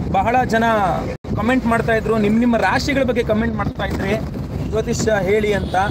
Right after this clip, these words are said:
ಆ, but ಏನಾಯ್ತು ಅಂತಂದ್ರೆ, ಹೇಳ್ತಾ ಇದ್ದೆ ಅಷ್ಟೇ, ಒಳ್ಳೆ ರ-, ಏನೋ ನೆಟ್ವರ್ಕ್ ಏನೋ ಪ್ರಾಬ್ಲಮ್ ಇರಬೇಕು, ಕಟ್ ಆಯ್ತು ನೆಟ್ವರ್ಕು.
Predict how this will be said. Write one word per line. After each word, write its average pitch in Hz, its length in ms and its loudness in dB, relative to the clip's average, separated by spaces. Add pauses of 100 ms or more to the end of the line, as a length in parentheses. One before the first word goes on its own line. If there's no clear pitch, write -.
(500)
ಆ, 185 440 2
but 196 280 0
ಏನಾಯ್ತು 269 400 0
ಅಂತಂದ್ರೆ, 226 640 0
ಹೇಳ್ತಾ 254 320 0
ಇದ್ದೆ 247 200 0
ಅಷ್ಟೇ, 240 220 -2
ಒಳ್ಳೆ 226 160 0
ರ-, 180 760 -2
ಏನೋ 233 120 0
ನೆಟ್ವರ್ಕ್ 262 460 -2
ಏನೋ 254 180 0
ಪ್ರಾಬ್ಲಮ್ 220 400 2
ಇರಬೇಕು, 214 300 0
ಕಟ್ - 280 -2
ಆಯ್ತು 262 240 0
ನೆಟ್ವರ್ಕು. 175 760 -2